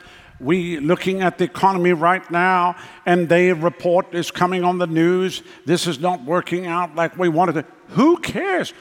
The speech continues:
What you think, let me ask a question. Do you think God for any moment of time has ever been concerned about what's going on in the news or worried about what they say about lack or shortage or any of that stuff? Do you think God's ever worried about it? Let me ask,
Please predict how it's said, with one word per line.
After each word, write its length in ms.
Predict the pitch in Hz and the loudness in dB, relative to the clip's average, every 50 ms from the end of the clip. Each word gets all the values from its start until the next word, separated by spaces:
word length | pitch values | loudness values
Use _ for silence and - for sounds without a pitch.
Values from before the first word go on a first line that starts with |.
| - - | -20 -14
What 320 | - 147 170 240 302 - - - - - - - - - - _ _ _ _ _ _ _ _ _ | -4 2 4 4 4 2 0 -8 -20 -20 -20 -20 -20 -20 -20 _ _ _ _ _ _ _ _ _
you 220 | - 151 202 269 262 | -2 2 4 4 4
think, 360 | - - 240 240 220 190 - - | 2 0 0 0 0 -2 -4 -2
let 160 | 139 185 240 | 2 4 4
me 100 | 311 285 | 4 4
ask 380 | 240 214 226 254 247 - - - | 2 2 2 0 0 0 -2 -4
a 80 | 208 | -6
question. 520 | - - 240 254 226 - - 170 135 135 120 | -4 -2 0 0 0 -2 -4 -6 -6 -6 -6
Do 80 | 135 190 | -4 0
you 180 | 240 269 254 | 0 0 0
think 340 | 185 - 240 233 214 180 135 | 0 0 0 0 0 -2 0
God 300 | 110 165 196 208 175 - | 2 4 4 4 2 0
for 100 | - 165 | -4 -6
any 360 | 165 180 208 240 254 262 254 | -4 -2 0 0 2 2 2
moment 400 | 247 214 208 220 240 226 214 196 | 4 4 4 4 4 2 0 -2
of 80 | 175 - | -4 -2
time 300 | - 190 214 196 180 160 | 0 0 2 2 2 0
has 140 | 151 135 165 | 0 2 2
ever 200 | 202 208 208 156 | 2 0 0 -2
been 340 | 143 196 202 202 202 190 | 0 0 0 0 0 -2
concerned 480 | 180 - 156 139 - - 202 180 156 135 | -4 -4 -6 -6 -4 -2 -2 -2 0 0
about 260 | 135 135 170 175 180 | 0 2 2 2 2
what's 220 | 160 170 180 170 - | 0 0 -2 -2 -2
going 300 | 143 180 175 170 175 170 | 0 0 0 0 0 2
on 180 | 165 165 160 | 2 2 2
in 100 | 147 135 | 0 -2
the 80 | 135 147 | -2 -2
news 380 | 160 180 185 185 185 147 - - - - - - - - | -2 0 0 0 0 -2 -6 -12 -16 -20 -20 -20 -8 -2
or 180 | 190 170 151 | 2 2 4
worried 300 | 156 165 180 190 180 160 | 4 6 6 6 4 4
about 320 | 156 151 147 175 180 180 160 | 2 2 2 2 0 0 0
what 240 | 156 175 185 180 - | 0 0 0 0 0
they 180 | 180 185 190 | 0 0 0
say 440 | 165 - - 180 170 180 180 165 143 - - - - - | 0 -2 0 0 2 2 0 -2 -4 -8 -14 -18 -6 -2
about 320 | 160 143 151 180 170 147 131 | 0 2 4 4 2 2 2
lack 380 | 143 165 185 175 - - - | 2 4 4 2 2 -2 -8
or 120 | 143 143 123 | -10 -8 -8
shortage 540 | - - - 180 175 175 156 165 151 - | -6 -2 0 0 0 0 0 -2 -4 -4
or 100 | 143 147 | -4 -4
any 220 | 170 185 190 185 175 | -2 -2 -2 -2 -2
of 100 | 165 135 | -2 0
that 160 | 156 151 143 | -2 -2 -2
stuff? 200 | - - 147 98 | -2 -4 -6 -4
Do 100 | 101 160 | -2 0
you 60 | 185 165 | 0 2
think 200 | 147 185 156 135 | 0 0 0 2
God's 280 | 170 175 175 175 - | 2 2 2 2 0
ever 320 | 165 175 170 175 135 143 151 | -2 -2 -2 -4 -4 -4 -4
worried 300 | 147 165 170 143 135 127 | -2 -2 -2 -2 -2 -2
about 240 | 120 117 117 110 | -2 -2 -4 -4
it? 80 | 117 131 | -2 -2
Let 80 | 165 175 | 0 0
me 80 | 185 | 2
ask, 260 | 175 175 180 160 - | 2 2 2 0 -2